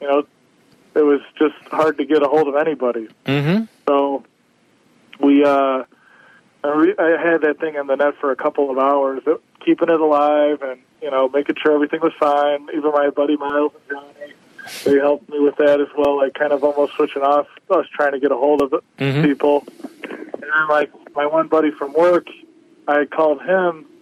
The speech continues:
Speaker 1: and he basically got a hold of his brother, and his brother came and, like, wanted to see the fish,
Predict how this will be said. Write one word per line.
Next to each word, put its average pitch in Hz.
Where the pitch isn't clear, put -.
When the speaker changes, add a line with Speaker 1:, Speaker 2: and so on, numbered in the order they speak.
Speaker 1:
and 139
he 160
basically 147
got 156
a 143
hold 151
of 139
his 135
brother, 160
and 139
his 151
brother 156
came 151
and, 143
like, 135
wanted 143
to 143
see 151
the 143
fish, 156